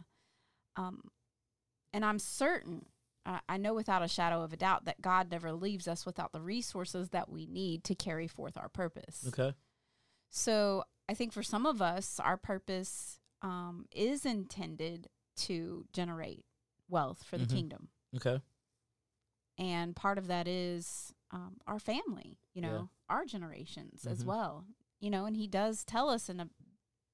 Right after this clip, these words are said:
Speaker 1: biblically speaking, that our generations will be blessed.
Speaker 2: Yeah, yeah.
Speaker 1: You know, it started, that's the Abrahamic covenant.
Speaker 2: Right, right.
Speaker 1: Um,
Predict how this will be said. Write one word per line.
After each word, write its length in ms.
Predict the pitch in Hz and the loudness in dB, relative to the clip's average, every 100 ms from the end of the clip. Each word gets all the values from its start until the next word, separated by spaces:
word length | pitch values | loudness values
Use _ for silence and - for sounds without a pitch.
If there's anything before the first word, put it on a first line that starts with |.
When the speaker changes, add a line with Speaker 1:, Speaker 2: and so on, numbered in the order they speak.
| _ 156 | _ -2
Speaker 1:
biblically 440 | 175 180 - 175 | -2 -2 -4 -4
speaking, 500 | - 247 339 254 226 | -4 -4 -4 -4 -4
that 80 | 190 | -4
our 80 | 190 | -4
generations 720 | 190 190 196 302 - 202 202 | -4 -4 -2 -2 -2 -4 -6
will 120 | 156 | -8
be 120 | - | -10
blessed. 340 | - 113 - - | -8 -6 -6 -2
Speaker 2:
Yeah, 200 | 120 127 - _ - | 0 0 -4 _ -10
yeah. 200 | 113 123 110 _ _ - | -6 -6 -6 _ _ -6
Speaker 1:
You 100 | 170 | -4
know, 60 | |
it 60 | 175 | -4
started, 380 | - 170 175 180 | -4 -4 -4 -8
that's 220 | - 170 - | -4 -4 0
the 160 | - - | -2 0
Abrahamic 640 | 175 175 175 170 170 - - _ | 0 0 -2 -2 -4 -6 -18 _
covenant. 440 | - 240 214 147 - | 0 2 2 -2 -2
Speaker 2:
Right, 220 | 123 110 - _ _ - | 0 0 -2 _ _ -6
right. 220 | 117 107 - _ _ | -4 -4 -8 _ _
Speaker 1:
Um, 580 | 185 175 175 165 160 | 0 2 0 -2 -4